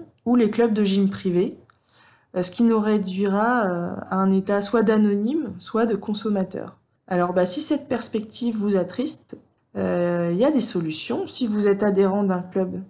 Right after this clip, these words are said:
déjà bichonnez vos bénévoles, prenez le temps de les remercier, dépannez-les de temps en temps, prenez votre tour. Si vous êtes investi vous-même, fixez-vous des limites. Euh, rappelez-vous aussi que personne n'est censé donner d'ordre à un bénévole.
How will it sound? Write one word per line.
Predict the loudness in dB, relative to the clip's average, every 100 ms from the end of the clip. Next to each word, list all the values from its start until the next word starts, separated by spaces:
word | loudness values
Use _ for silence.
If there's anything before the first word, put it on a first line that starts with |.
| _ -2
déjà | 2 2 2
bichonnez | 0 -2 0 0 0
vos | 0 0
bénévoles, | 0 0 0 0 -2 -2
prenez | 2 2
le | 2
temps | 0 0
de | 2
les | 2
remercier, | 0 -2 -4 -2 -2 0
dépannez-les | 0 2 2 4 2 0
de |
temps | -4 -4
en | -4
temps, | -4 -8
prenez | -6 -4 -2
votre | -4 -6
tour. | -10 -10 -14 _ _ _
Si | -4 0
vous | 2 4
êtes | 4
investi | 4 4 2 2 0
vous-même, | 2 2 2 -2 -6 -8
fixez-vous | -6 -4 0 4 6
des | 4
limites. | 2 0 0 -6 -10 _ _ _ _ -8
Euh, | -6 -4
rappelez-vous | -2 0 2 2
aussi | 2 0 0
que | 0
personne | 0 -2 0 -2 0
n'est | 0
censé | -2 -6 -4 0
donner | 0 -2 -2
d'ordre | -2 -2 -4 -10 -8
à |
un | -6
bénévole. | -4 -4 -4 -4 -6